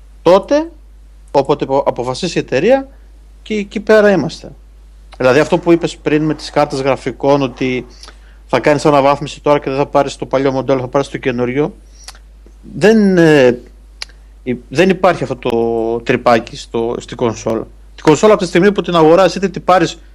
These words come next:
την ημέρα που βγει, είτε την πάρεις μετά από τρία χρόνια, είναι το ίδιο hardware. Το μόνο που μπορεί να γίνει είναι να βγει κάποια slim έκδοση, κάποια πιο μικρή, ο-, όπου θα έχεις λιγότερη κατανάλωση ή και λιγότερο θόρυβο,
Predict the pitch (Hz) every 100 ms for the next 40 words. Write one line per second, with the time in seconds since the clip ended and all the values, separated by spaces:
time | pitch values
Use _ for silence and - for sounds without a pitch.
0 | - - - 143 143 151 185 180 165 135
1 | 127 185 143 175 170 - 180 165 156 180
2 | 175 175 156 135 120 117 - - - -
3 | 143 165 151 135 123 170 220 214 220 202
4 | - 202 156 113 113 156 202 208 175 160
5 | 202 170 175 226 214 208 208 208 208 -
6 | - - - 170 170 170 170 170 170 160
7 | 165 160 - - 165 147 - 147 139 -
8 | - - - - - - - - 165 156
9 | 135 185 220 202 - 170 170 - 208 202
10 | - 175 185 202 214 185 180 156 190 131
11 | 113 - - - - - 165 165 170 151
12 | 170 160 143 151 135 110